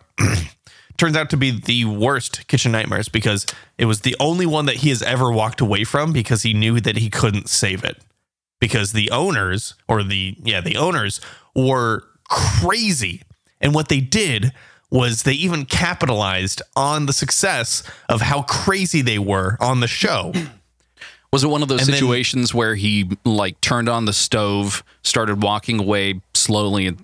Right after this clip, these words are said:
Speaker 2: in, in slow motion, and then tossed a lit match over his shoulder as, as Amy's, uh, caf-, what was it? Cafe?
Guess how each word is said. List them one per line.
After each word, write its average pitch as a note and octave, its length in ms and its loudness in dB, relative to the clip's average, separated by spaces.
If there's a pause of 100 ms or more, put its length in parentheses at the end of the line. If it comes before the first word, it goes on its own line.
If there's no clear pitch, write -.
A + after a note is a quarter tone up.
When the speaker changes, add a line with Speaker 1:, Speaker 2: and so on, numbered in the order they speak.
(120)
Speaker 2:
in, G2 180 0
in F#2+ 200 0
slow G#2+ 220 0
motion, G2 480 0 (380)
and G#2 100 0
then G2 140 0
tossed G#2 460 0
a G#2+ 40 0
lit G2+ 240 0
match G#2 380 0
over A#2 220 0
his A2 100 0
shoulder A#2+ 520 0 (100)
as, G2+ 260 0
as F#2+ 400 -2
Amy's, G2+ 580 0 (300)
uh, F2+ 220 0 (760)
caf-, A2 240 0
what G#2+ 280 0
was C3+ 140 0
it? D3 100 -4
Cafe? A#2 560 0